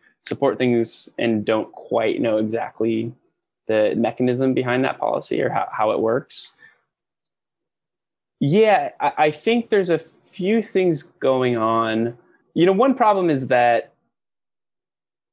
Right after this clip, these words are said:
in, when people sign up for research, they assume the researchers are, uh, pretty liberal. And so if they get climate change stuff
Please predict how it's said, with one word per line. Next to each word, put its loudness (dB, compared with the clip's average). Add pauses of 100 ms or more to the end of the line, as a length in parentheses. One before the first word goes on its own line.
(500)
in, 0
when 0
people -2
sign -2
up -2
for 0
research, -2 (840)
they 2 (360)
assume 0
the 0
researchers -2
are, 2
uh, -4 (1200)
pretty 0
liberal. 0 (340)
And 0
so 2
if -2
they 2
get -2
climate 2
change 0
stuff -2